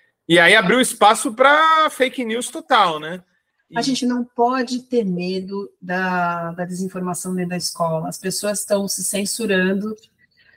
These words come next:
Speaker 2: e a gente não pode deixar a luz se apagar. A verdade ilumina, sabe?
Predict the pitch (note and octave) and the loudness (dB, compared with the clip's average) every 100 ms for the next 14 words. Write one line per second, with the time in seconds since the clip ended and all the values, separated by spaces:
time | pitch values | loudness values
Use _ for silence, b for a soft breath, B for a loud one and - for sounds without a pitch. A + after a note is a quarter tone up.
0 | b G3 G#3+ G#3+ A3+ A3 A#3+ A#3+ A#3+ C4+ | b 4 6 6 4 2 4 4 4 2
1 | C#4 C4 C#4 C#4+ C#4+ D4+ C#4+ C#4+ D#4 D4 | 4 4 4 2 2 2 2 0 -2 -2
2 | F#4 D#4 C#4+ F4 D4 G#3 G3 A#3+ A#3+ A3+ | -2 2 4 4 4 2 0 -4 0 0
3 | C#4+ E4+ G4 G4 D4 F4 F4 G3 E3 - | 0 -6 -6 0 0 0 -4 -4 -6 -12
4 | - - G#3+ G3 E3+ D#3+ | -16 -8 -4 -4 -4 -8